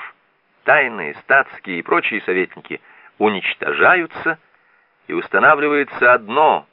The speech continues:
общее для всего населения России наименование: гражданин Российской Республики". Современное наше обращение "гражданин", "гражданка"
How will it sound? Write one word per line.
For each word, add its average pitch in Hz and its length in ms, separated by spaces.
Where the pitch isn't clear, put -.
общее 123 580
для 98 140
всего 104 280
населения 92 480
России 156 600
наименование: 104 800
гражданин 87 920
Российской 104 840
Республики". - 580
Современное 165 580
наше 104 220
обращение 98 580
"гражданин", 98 680
"гражданка" 156 640